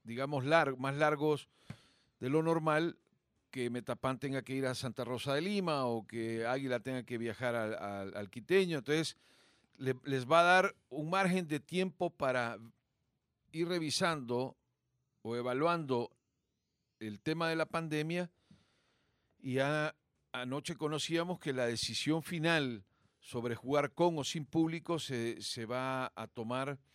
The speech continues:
pues unos diez, de, de siete a diez días decían si van a arrancar el día diez, si lo van a hacer con público o sin público. Eh,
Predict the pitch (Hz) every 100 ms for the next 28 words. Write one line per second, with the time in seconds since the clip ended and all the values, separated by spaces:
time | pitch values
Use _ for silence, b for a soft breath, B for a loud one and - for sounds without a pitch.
0 | b b b b b b 107 - 156 151
1 | 117 127 151 156 135 - 104 113 120 120
2 | - 160 175 175 143 139 139 120 156 123
3 | 101 98 131 131 131 - 107 127 117 104
4 | 90 120 117 104 113 107 107 110 - 98
5 | 101 104 - 98 98 82 95 98 90 85
6 | - 95 - 107 101 - 117 - b b
7 | b b b b b b - 120 117 113
8 | 113 113 113